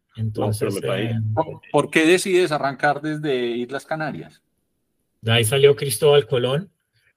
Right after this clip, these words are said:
Speaker 2: Es un punto de zarpe tradicional para cruzar el Atlántico porque se beneficia de los vientos alisios.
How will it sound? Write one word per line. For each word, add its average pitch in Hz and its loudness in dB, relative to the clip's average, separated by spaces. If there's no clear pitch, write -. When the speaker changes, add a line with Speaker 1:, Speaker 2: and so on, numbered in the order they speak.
Speaker 2:
Es 110 -4
un 127 -4
punto 131 0
de 131 6
zarpe 117 -4
tradicional 110 0
para 120 -4
cruzar 110 -4
el 110 0
Atlántico 110 -2
porque 110 0
se 110 0
beneficia 107 0
de 120 0
los 117 -2
vientos 107 -2
alisios. 113 -6